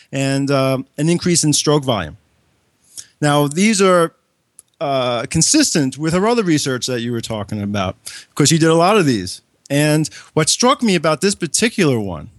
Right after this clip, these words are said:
is that these cardiovascular improvements in function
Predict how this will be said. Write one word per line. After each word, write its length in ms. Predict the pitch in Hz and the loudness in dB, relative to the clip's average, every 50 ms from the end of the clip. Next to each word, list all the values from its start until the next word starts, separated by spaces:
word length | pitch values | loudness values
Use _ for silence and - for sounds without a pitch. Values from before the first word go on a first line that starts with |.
| _ _ - | _ _ -6
is 200 | 143 151 147 135 | -4 -4 -2 0
that 360 | 147 151 147 147 147 139 - _ _ _ _ _ _ _ _ _ _ _ _ _ - | 0 2 2 2 0 0 -4 _ _ _ _ _ _ _ _ _ _ _ _ _ -4
these 260 | - 190 214 220 190 | -2 0 2 2 0
cardiovascular 920 | - - - 180 180 185 185 180 160 165 165 170 170 160 - 160 156 151 | 0 0 0 2 4 4 4 4 4 2 2 2 0 0 0 0 0 2
improvements 680 | 143 135 139 131 - 233 262 294 262 160 127 113 110 - | 2 0 -2 -2 -2 0 0 0 2 0 0 -2 -2 -2
in 80 | - 127 | -4 -4
function 540 | - - 190 220 254 220 - - - - | -2 -2 0 0 0 0 -2 -6 -8 -12